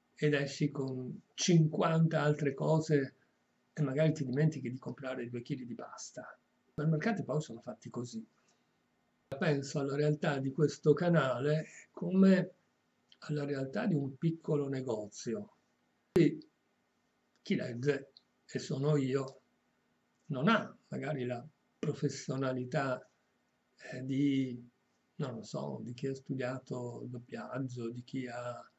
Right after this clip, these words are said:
però ormai, insomma, si è fatto col tempo un'esperienza, perché ormai ha, ha letto tanto, insomma. Produce soprattutto in continuità, cioè riesce a mettere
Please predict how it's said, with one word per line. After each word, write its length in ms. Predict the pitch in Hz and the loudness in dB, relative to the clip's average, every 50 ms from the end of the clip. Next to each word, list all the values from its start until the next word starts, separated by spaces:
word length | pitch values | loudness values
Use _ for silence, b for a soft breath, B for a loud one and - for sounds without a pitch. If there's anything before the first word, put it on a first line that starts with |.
| _ _ _ _ _ _ _ _ _ _ _ _ _ _ _ _ _ | _ _ _ _ _ _ _ _ _ _ _ _ _ _ _ _ _
però 200 | - - - - | -6 -6 -4 -2
ormai, 420 | 240 247 220 165 - - - - | 2 4 4 4 2 0 -8 -14
insomma, 560 | - _ - - - 226 - 226 - - - - _ _ | -16 _ -14 -12 -12 -12 -12 -14 -16 -20 -20 -20 _ _
si 180 | _ - - 123 | _ -10 -6 -6
è 40 | 117 | -6
fatto 480 | - - 127 143 170 170 - - 131 | -4 -4 -4 -4 -4 -4 -4 -6 -4
col 160 | 131 131 131 135 | -4 -4 -6 -2
tempo 300 | - 156 165 160 156 147 | 0 0 0 0 0 0
un'esperienza, 680 | 143 139 139 - - 143 156 262 277 208 143 - - 139 | -2 -2 -4 -6 -8 -6 -4 -2 -2 -2 -2 -4 -6 -8
perché 260 | 135 139 151 - 240 | -8 -10 -6 -6 -4
ormai 480 | 214 185 156 139 143 165 180 151 127 - - | 0 0 0 0 0 0 0 -2 -4 -4 -8
ha, 220 | 123 127 127 - _ _ _ _ _ _ _ _ | -10 -10 -10 -12 _ _ _ _ _ _ _ _
ha 120 | - 139 | -8 -8
letto 340 | 135 127 123 120 - - - | -6 -6 -8 -8 -8 -10 -2
tanto, 540 | - - 180 175 139 139 131 135 - 131 113 | 0 0 2 2 2 0 0 -2 -2 -4 -4
insomma. 580 | 131 - - - 127 127 127 123 120 120 120 - b b b b b b b b b b b b b b _ _ _ _ _ | -4 -6 -8 -8 -8 -6 -6 -6 -6 -8 -8 -10 b b b b b b b b b b b b b b _ _ _ _ _
Produce 420 | - 214 175 170 151 - - 226 | 0 4 4 4 4 4 2 0
soprattutto 920 | 220 226 170 156 151 - - - 139 135 - - 175 160 143 139 139 - - _ _ _ _ | 0 0 0 0 -2 -4 -2 -6 -6 -6 -6 -4 -2 -2 0 -2 -4 -8 -14 _ _ _ _
in 140 | - 175 170 | -2 0 0
continuità, 880 | 165 165 165 160 147 156 143 143 139 135 139 - 233 190 120 117 120 - | 2 2 2 2 2 2 0 -2 -2 -4 -4 -4 -4 -4 -4 -6 -10 -10
cioè 300 | - - 156 117 - - - _ _ _ _ | -6 -6 -4 -4 -6 -8 -16 _ _ _ _
riesce 580 | _ 165 165 180 175 170 151 135 - - - 131 | _ 0 2 2 2 2 0 0 -4 -6 -8 -8
a 60 | 127 | -2
mettere 800 | 135 151 170 190 185 - - - - - 139 123 123 123 123 - | 2 4 6 6 6 6 4 0 -4 -2 -2 -2 -2 -4 -6 -8